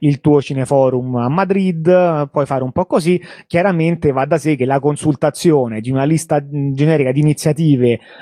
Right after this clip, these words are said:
legate all'ambiente delle, eh, <laughs> dell'occupazione e dell'autogestione in qualsiasi parte d'Europa, ehm, no, non, non, sinceramente non mi è particolarmente pratico sapere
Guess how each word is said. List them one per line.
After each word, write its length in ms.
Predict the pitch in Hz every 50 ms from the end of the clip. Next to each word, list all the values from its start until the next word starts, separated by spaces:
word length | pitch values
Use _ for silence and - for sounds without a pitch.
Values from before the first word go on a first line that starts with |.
| - -
legate 440 | 127 131 139 143 165 156 143 127 135
all'ambiente 500 | 135 143 147 147 156 165 160 151 - 143
delle, 520 | 147 151 151 147 147 147 147 147 156 -
eh, 420 | - 151 139 135 131 127 127 131
<laughs> 240 | 127 - - 151 151 -
dell'occupazione 840 | - 165 147 170 160 - - 190 175 165 160 - - 190 185 165 156
e 40 | 147
dell'autogestione 1000 | 156 156 160 165 165 170 160 147 156 143 - - 185 165 151 143 135 127 123 - - - - - - -
in 180 | - 190 185 175
qualsiasi 440 | - 180 175 160 - 208 170 165 165
parte 300 | 170 170 170 143 - 247
d'Europa, 640 | 262 233 156 123 147 175 165 143 131 123 123 127 123
ehm, 640 | 120 127 127 127 135 - - 135 135 135 135 -
no, 160 | 143 151 156 156
non, 200 | 151 147 151 156
non, 540 | 151 156 151 143 143 139 143 143 143 147 143
sinceramente 380 | - - 165 143 170 175 160 151
non 100 | 147 151
mi 60 | 160
è 60 | 151
particolarmente 640 | - 156 135 - - 143 139 131 135 139 131 - 143
pratico 400 | 127 143 143 135 107 135 120 135
sapere 460 | 127 - 131 - 143 135 127 123 -